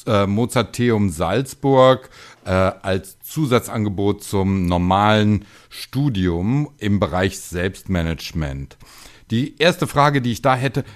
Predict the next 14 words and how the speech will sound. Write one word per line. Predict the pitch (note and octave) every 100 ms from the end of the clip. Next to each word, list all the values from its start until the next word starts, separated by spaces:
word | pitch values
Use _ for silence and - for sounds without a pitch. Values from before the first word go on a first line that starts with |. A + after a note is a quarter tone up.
| -
warum | - C3 F3 C3 G2+
wissen | C3+ F#3 G#3+
die | F3+ D#3+
Studenten | A#2 G2 B2+ D#3 - C#3 C3+
trotzdem | - - C#3+ - - C#3+ C#3+ C#3+
meistens | G2 G2 A2 A#2 - A#2+ A2+ - F2+
nicht, | F2+ C3 D3+ - - _ _ _ _ -
was | D3 -
sich | A#2+ - - _
am | F#2+ G2 G2+ E2
sogenannten | G#2 B2+ A2 F#2+ G#2+ - G2
Markt | F2 E2+ G#2+ - - -
überhaupt | G2+ F2+ E2 F#2 -
tut? | - B2 E2 -